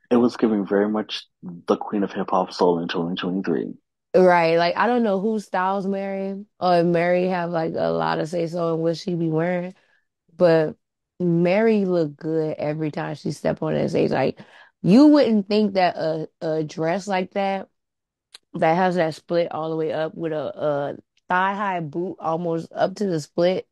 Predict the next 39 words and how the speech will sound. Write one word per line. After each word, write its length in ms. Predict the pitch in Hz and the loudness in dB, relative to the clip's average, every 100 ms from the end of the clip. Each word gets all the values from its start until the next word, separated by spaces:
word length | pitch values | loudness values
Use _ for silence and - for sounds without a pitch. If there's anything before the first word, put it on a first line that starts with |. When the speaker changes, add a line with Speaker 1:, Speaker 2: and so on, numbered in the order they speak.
| - | -8
Speaker 2:
that 260 | 165 196 - | 2 2 4
I, 220 | 277 302 | 0 2
you 220 | 240 262 302 | 0 0 0
would 160 | 269 | -2
think 180 | 240 220 | -4 -4
that 140 | 214 214 | -4 -6
shit 120 | 214 | -8
looks 240 | 180 175 | -8 -8
so 220 | - 185 185 | -2 0 2
crazy. 360 | 185 170 143 _ - _ 180 | 0 2 0 _ -20 _ 0
Mary 420 | 185 214 240 240 | 2 4 2 2
was 240 | 214 190 | 2 0
wearing 460 | 165 165 175 185 185 | 0 -2 -2 -2 -2
that 180 | 170 160 | -4 -6
shit 420 | - 185 175 - _ _ - - | -4 -2 -2 -4 _ _ -20 -4
out 220 | 180 180 - | 0 0 0
with 120 | 196 | -2
the 80 | 156 | -4
titty 240 | - 214 180 | -4 -2 -2
sitting. 480 | - 220 180 147 - _ _ _ _ _ _ _ _ - | 2 4 4 2 -8 _ _ _ _ _ _ _ _ 2
Speaker 1:
Yeah. 140 | 220 185 | 2 4
Speaker 2:
I 100 | 277 | 2
said, 220 | 294 349 | 2 4
"Mary," 320 | 226 202 262 - - 349 370 277 208 | 6 6 4 0 -2 2 4 4 2
I 120 | 220 294 | 0 0
didn't 100 | 330 | -2
know 120 | 254 | -4
what 260 | 226 311 | -6 -6
she 140 | - 311 | -4 -6
was 120 | 269 | -4
up 140 | 240 | -6
there 160 | 233 220 | -6 -8
screaming 280 | - 254 240 | -2 0 2
about, 320 | 214 165 - _ | 2 0 -4 _
but 120 | 214 226 | 0 2
I 180 | 269 226 | 2 0
felt 340 | - 240 226 | 0 0 2
every 240 | 220 196 | -4 -4
word. 420 | 190 175 147 76 | -4 -4 -4 -10